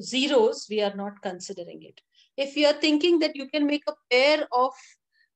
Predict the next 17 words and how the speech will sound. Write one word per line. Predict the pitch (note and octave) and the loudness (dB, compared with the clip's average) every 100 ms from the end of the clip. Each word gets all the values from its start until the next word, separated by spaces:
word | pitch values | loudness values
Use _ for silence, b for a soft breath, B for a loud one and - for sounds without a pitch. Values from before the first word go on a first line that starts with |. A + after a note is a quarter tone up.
| G3+ | -2
don't | B3 D4 D4 | 4 4 4
care | D#4 | -2
condition | D#4 C4 C4 C#4+ D4 C#4+ | 0 -2 -2 -2 -2 -2
and | A#3+ B3 | -2 -2
one | G#3+ A3 B3 | 0 -2 -2
here, | - B3+ C4+ G3 A#3 - _ _ _ _ A#3+ | -4 2 2 2 0 -6 _ _ _ _ -2
then | E4+ G4+ G4+ - | 2 2 0 -2
actually | A#3 A#3+ F#4 G4 F4 | -4 0 4 4 4
we | D4 | 2
can | D4 D4+ F4 F4+ | 2 2 4 4
make | B3+ A#3 | 2 0
it, | F#3+ - _ | -6 -6 _
but | G#3+ C#4+ - | -4 -4 -2
we | D#4+ | -2
don't | F4 D4+ | 0 0
need | A3+ C4 A3 | 0 -2 -2
it. | F3 | -4